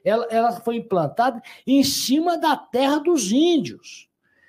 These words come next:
Mas eles têm muito dinheiro, eles chegaram a convencer, eles, eles botaram vários historiadores, estudiosos,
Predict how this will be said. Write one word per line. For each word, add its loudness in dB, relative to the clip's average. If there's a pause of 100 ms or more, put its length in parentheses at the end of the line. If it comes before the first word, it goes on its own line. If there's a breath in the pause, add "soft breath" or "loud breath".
(680 soft breath)
Mas 0
eles 0
têm -2
muito -2
dinheiro, 0
eles -2
chegaram -4
a -6
convencer, -2 (420)
eles, -4
eles -2
botaram 0
vários 2
historiadores, 0 (300 loud breath)
estudiosos, 2